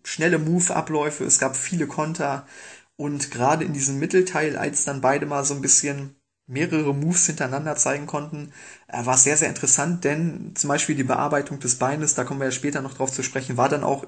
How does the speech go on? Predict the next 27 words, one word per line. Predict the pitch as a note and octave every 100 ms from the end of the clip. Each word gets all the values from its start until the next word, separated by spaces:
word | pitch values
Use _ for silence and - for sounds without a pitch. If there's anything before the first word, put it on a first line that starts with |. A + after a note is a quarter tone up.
| -
in | C#3+
der | C#3+
Schlussphase | C#3 D3 - - A#2+ B2
ein | G3+
Faktor. | - - C#3 D3 - - - -
Von | - C#3
daher | C3 D3 D3 C#3
war | C#3
wirklich | C#3+ C#3+ B2+
jeder | B2+ F3+ E3
Move | E3
von | - D#3
Bedeutung. | D3 C3+ D3 E3+ C#3+
Es | -
war | C#3 C#3
sehr, | C3+ C#3+
sehr | D#3 C#3+
interessant | - D3 D3+ E3
zu | C3+
sehen, | B2+ C#3+ D3+
mit | C3 B2+
welchen | C3+ D3+ D3+ D3+ - - -
Moves | C3+ E3+ F3+ F3+ - B2
wollte | C3+ D3 D3
jetzt | C3 B2
welcher | C3+ D3 C#3
Wrestler | C3+ - C#3 C3